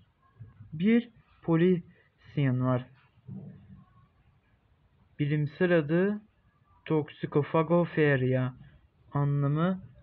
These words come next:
zehir yiyen canavarlar demek. Bu türler yok oluş sırasında leptopodların yaşayan, yani bir cinsinden soyundan gelmiştir.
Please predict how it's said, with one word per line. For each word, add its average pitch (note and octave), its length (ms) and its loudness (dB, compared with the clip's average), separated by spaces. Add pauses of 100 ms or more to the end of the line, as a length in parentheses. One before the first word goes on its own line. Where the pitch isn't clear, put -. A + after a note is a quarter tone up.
(140)
zehir D#3 300 2
yiyen F3 380 2
canavarlar C3 840 2
demek. B2 580 -4 (2250)
Bu G3+ 100 -2
türler F#3+ 840 -2
yok F3 360 -2
oluş F#3+ 360 0
sırasında D#3+ 680 -2 (520)
leptopodların D#3 2000 -6
yaşayan, F3 600 -2 (840)
yani F3+ 220 -2
bir G#3+ 100 0
cinsinden F3 1300 -2
soyundan C#3 580 -2
gelmiştir. B2+ 720 -4